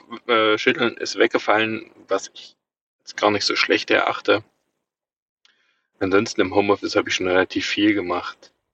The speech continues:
Ich merk's dann eher an den Leuten in meiner Umgebung.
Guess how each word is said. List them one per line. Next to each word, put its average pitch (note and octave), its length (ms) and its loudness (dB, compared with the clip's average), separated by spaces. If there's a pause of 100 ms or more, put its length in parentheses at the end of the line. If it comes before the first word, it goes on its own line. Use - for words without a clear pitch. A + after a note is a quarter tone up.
(960)
Ich - 120 -10
merk's G#2 320 0
dann A2 160 0
eher A#2 600 0 (1160)
an A#2 220 2
den G2+ 180 4
Leuten G#2 420 0
in G2+ 120 0
meiner F#2+ 300 2
Umgebung. F2+ 760 0